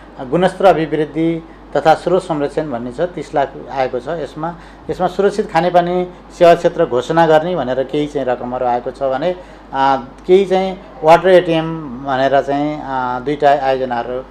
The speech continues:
राख्ने भनेर वाटर एटिएमको कार्यक्रम छ, जसमा पाँच पाँच लाख गरेर दस लाख चाहिँ हाम्रो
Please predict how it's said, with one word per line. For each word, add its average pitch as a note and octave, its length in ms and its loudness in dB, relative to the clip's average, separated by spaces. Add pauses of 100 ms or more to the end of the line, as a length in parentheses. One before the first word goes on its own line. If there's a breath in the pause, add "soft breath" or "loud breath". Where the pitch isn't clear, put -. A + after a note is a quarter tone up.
(280 loud breath)
राख्ने D3 400 0
भनेर B2 280 -4
वाटर C3 260 -2
एटिएमको B2+ 400 -4
कार्यक्रम A#2+ 400 -4
छ, A#2+ 60 -8 (100)
जसमा C3 200 -4
पाँच C3+ 200 -6
पाँच D3+ 180 -2
लाख A#2+ 220 -4
गरेर B2 240 -6
दस C3+ 240 -2
लाख C3+ 160 -6
चाहिँ C3 160 -10
हाम्रो B2+ 260 -6